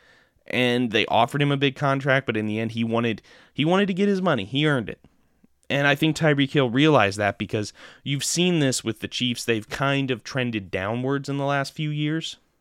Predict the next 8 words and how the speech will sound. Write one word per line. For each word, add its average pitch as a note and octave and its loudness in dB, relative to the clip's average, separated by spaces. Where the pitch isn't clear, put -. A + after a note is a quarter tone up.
So A#2 2
he E3 -2
realized, D3+ 8
"Hey, C3 4
if - -2
I C3+ 6
get C#3+ 2
hurt, C#3+ 4